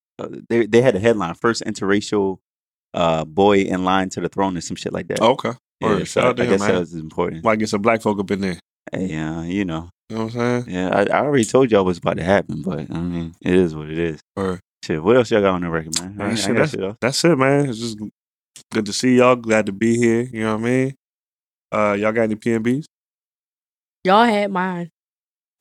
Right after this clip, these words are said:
Speaker 1: What was yours? Oh,
Speaker 3: When
Speaker 1: about
Speaker 3: a, a B C C versus C C.
Speaker 2: Oh,
Speaker 1: Oh.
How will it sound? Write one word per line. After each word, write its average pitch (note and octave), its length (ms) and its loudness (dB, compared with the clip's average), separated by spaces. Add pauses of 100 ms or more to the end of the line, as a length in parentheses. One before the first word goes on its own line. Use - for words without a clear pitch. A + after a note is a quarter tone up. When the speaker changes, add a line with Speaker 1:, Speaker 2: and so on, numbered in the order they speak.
(220)
Speaker 1:
What B2+ 260 -14
was D3 140 -6
yours? G2+ 300 -6 (500)
Oh, G#2 180 6
Speaker 3:
When F#2+ 240 4
Speaker 1:
about F3 120 -6 (260)
Speaker 3:
a, E3+ 60 -2
a F3+ 40 0
B G3+ 220 -2
C G#3+ 220 -4
C G#3 220 -6
versus G3 440 -4
C G#3 140 -6
C. F#3+ 260 -12 (320)
Speaker 2:
Oh, G#3 80 0
Speaker 1:
Oh. E2 220 0